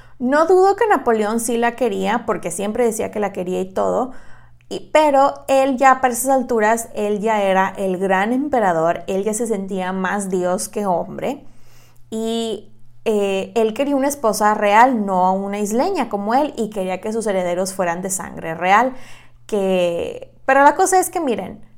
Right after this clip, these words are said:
a los meses ellos ya están divorciados, Napoleón se casa con María Luisa de Austria, y con ella por fin tuvo el heredero que siempre había querido al, pues,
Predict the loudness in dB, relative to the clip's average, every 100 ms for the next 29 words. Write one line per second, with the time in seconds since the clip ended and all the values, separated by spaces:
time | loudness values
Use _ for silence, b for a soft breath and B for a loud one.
0 | -2 2 4 4 2 0 0 2 0 -2
1 | -10 b b -20 -2 0 2 2 2 -2
2 | 0 -2 0 4 6 4 2 -4 -4 -2
3 | -2 -2 -4 -2 -2 -2 -4 -4 -2 -2
4 | -2 -2 -2 -4 -6 -6 2 4 4 2
5 | -4 -4 -4 -6 -14 B B B -8 -6
6 | -2 -2 0 2 2 2 0 -2 -6 -2
7 | -2 2 4 4 4 -4 -10 -8 -6 -4
8 | -2 2 2 2 0 -4 -4 -2 2 2
9 | 2 -2 -4 -2 0 -2 -4 -6 -6 -4
10 | -4 -6 -10 -8 -4 -4 -6